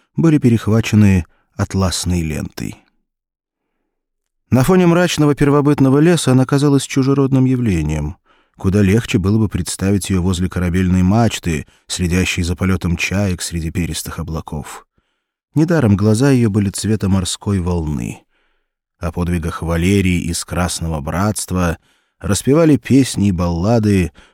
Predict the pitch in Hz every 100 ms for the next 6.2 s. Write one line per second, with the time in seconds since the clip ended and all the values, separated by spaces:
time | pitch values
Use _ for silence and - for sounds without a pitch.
0 | - 85 87 82 80 104 104 85 - -
1 | 69 - - 71 - - 67 64 - -
2 | - _ _ _ _ _ _ _ _ _
3 | _ - 92 95 101 95 95 95 104 101
4 | 95 95 92 98 98 101 107 131 120 78
5 | - 85 - 90 92 87 87 87 85 82
6 | 80 -